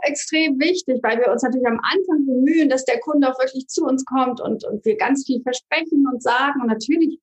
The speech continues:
für uns sprechen. Allerdings darf das natürlich nicht aufhören, wenn das Produkt ausgeliefert worden ist oder die Dienstleistung ausgeliefert worden ist, weil das ist genau super entscheidend,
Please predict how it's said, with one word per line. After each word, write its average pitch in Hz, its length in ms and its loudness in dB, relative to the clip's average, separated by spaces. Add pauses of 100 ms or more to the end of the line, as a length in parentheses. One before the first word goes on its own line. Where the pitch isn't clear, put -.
(160)
für 302 200 2
uns 180 260 0
sprechen. 196 680 -4 (880)
Allerdings 247 440 2
darf 220 200 0
das 233 160 0
natürlich 226 280 2
nicht 202 200 0
aufhören, 220 720 0
wenn 214 220 2
das 202 200 0
Produkt 196 280 -2
ausgeliefert 214 720 2
worden 196 180 2
ist 190 180 0
oder 185 140 2
die 180 120 -2
Dienstleistung 185 680 2
ausgeliefert 180 720 -2
worden 185 320 -2
ist, 220 300 0
weil 196 220 2
das - 320 -8
ist - 120 -8
genau 233 580 2
super 269 400 0
entscheidend, 240 760 0